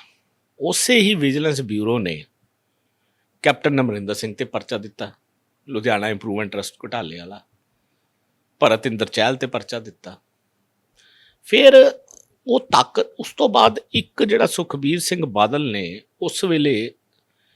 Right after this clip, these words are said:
ਇੱਕ ਨਵਾਂ ਹਥਿਆਰ ਸ਼ੁਰੂ ਕੀਤਾ, ਬਈ ਪੰਜਾਬ ਨੂੰ ਇੱਕ ਸੌ ਸਤਾਰਾਂ ਸਬ ਡਿਵੀਜ਼ਨਾਂ ਦੇ ਵਿੱਚ ਉਹਨੇ ਤੋੜ ਦਿੱਤਾ।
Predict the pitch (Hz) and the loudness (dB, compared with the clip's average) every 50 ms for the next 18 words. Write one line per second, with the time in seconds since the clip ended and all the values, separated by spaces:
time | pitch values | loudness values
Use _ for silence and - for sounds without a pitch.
0 | _ _ _ _ _ _ - 175 170 214 160 139 127 127 135 139 127 104 - - | _ _ _ _ _ _ -16 -6 -4 -2 -2 0 0 0 0 -2 -4 -6 -8 -14
1 | _ - - - 160 - - 143 131 123 151 147 - 160 156 160 156 - 151 - | _ -12 -10 -8 -8 -2 0 2 4 4 2 2 2 0 0 0 -2 -4 -8 -10
2 | - - 95 127 156 - _ _ _ _ _ _ _ _ _ _ _ _ - 202 | -8 -6 -8 -8 -8 -12 _ _ _ _ _ _ _ _ _ _ _ _ 4 4
3 | 202 240 233 - - _ - 190 160 135 127 123 123 151 170 175 196 202 202 202 | 6 4 2 -2 -4 _ -2 0 2 4 6 8 8 8 6 4 4 2 0 0
4 | 165 - - - 202 180 - - 180 165 - - 156 147 143 147 165 165 156 139 | 0 -2 -2 -2 0 0 0 -2 -4 -2 2 6 6 6 8 6 4 4 2 0
5 | 139 147 - _ _ _ _ - - - 175 180 180 185 175 160 147 135 143 147 | -2 -6 -8 _ _ _ _ -4 0 2 2 2 2 2 0 0 0 0 -2 -2
6 | 147 139 143 127 123 113 - 131 117 110 110 110 110 _ - 143 127 110 98 87 | -2 0 0 -2 -2 -2 -4 -6 -6 -6 -6 -8 -6 _ 2 2 2 2 0 -4
7 | 80 - _ - - - | -10 -12 _ -20 -20 -20